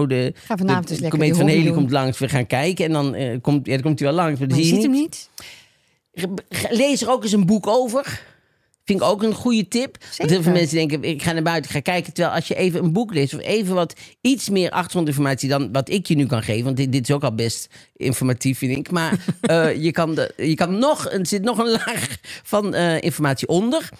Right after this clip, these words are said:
Speaker 1: Ga eens een keer naar een sterrenwacht. Als je daar dan in geïnteresseerd bent, dat hebben we een keer gedaan. Ik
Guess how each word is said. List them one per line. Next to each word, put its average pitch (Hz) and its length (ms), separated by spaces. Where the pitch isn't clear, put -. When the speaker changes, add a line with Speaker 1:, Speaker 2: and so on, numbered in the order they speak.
Speaker 1:
Ga 330 380
eens 233 120
een 254 140
keer 226 440
naar 202 200
een 156 80
sterrenwacht. 220 960
Als - 180
je 214 80
daar 185 140
dan 175 180
in 165 120
geïnteresseerd 156 420
bent, 139 180
dat 214 180
hebben 170 340
we - 100
een 190 80
keer 185 180
gedaan. 165 440
Ik 113 160